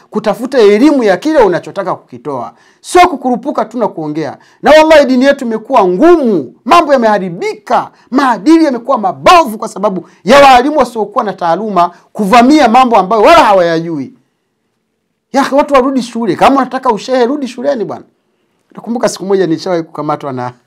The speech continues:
mwanajeshi mmoja, nilikuwa nimevaa nguo ya jeshi jeshi na mabakabaka. Yule bwana akaniambia, "Nakuona wewe ni mstaarabu sana." <laughs> Kwa sababu nilimwambia, "Bwana, hii nguo nimeinunua Saudia na kule ina, zinauzwa tu kwenye mi-,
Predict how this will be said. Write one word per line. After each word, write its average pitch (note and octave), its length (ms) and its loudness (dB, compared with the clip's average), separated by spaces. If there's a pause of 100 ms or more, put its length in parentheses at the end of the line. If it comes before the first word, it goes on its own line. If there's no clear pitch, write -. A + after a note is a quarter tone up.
(520)
mwanajeshi D3 520 -4
mmoja, C#3+ 240 -8
nilikuwa C#3+ 240 -8
nimevaa C#3+ 500 -6 (100)
nguo C#3+ 420 -4
ya C3+ 140 -8
jeshi C3+ 280 -10
jeshi D3 300 -4
na G#3+ 100 -16
mabakabaka. C3+ 680 -8 (800)
Yule F#3 140 2
bwana A3 200 4
akaniambia, A3+ 640 2 (420)
"Nakuona C4 360 0
wewe C4+ 120 2
ni A3+ 80 0
mstaarabu F#3+ 500 -2
sana." D#3+ 520 -4
<laughs> - 500 -10
Kwa C4 100 -14
sababu A#3+ 240 0
nilimwambia, G#3 420 -2
"Bwana, G#3 200 2
hii A#3 100 0
nguo A#3 180 2
nimeinunua F#3+ 520 0
Saudia F3 520 -4 (220)
na D#3 100 -4
kule B3 240 -4
ina, G3 300 0
zinauzwa G3 560 0
tu F3+ 160 -14
kwenye D3+ 200 -8
mi-, C3+ 320 -8